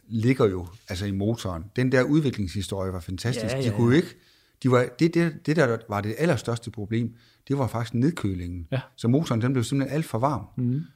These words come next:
Speaker 1: Øh, og de, de, det baksede de med i flere år. Øh, det, det, det er ikke kun, øh, Le Mans-filmen, som handler om det. Det er også mange andre dokumentarer, som jeg har set. Så jeg synes, det er lidt som at rive hjertet ud af en, øh, en, øh, af et levende væsen.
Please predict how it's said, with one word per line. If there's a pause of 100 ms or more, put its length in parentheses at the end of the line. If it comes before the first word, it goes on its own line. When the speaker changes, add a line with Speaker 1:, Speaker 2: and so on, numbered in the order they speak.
(200)
Speaker 1:
Øh,
og
de,
de, (160)
det
baksede
de
med
i
flere
år.
Øh, (520)
det,
det,
det
er
ikke
kun,
øh,
Le
Mans-filmen,
som
handler
om
det.
Det
er
også
mange
andre
dokumentarer,
som
jeg
har
set. (540)
Så
jeg
synes,
det
er
lidt
som
at
rive
hjertet
ud
af
en,
øh,
en,
øh, (600)
af
et
levende
væsen.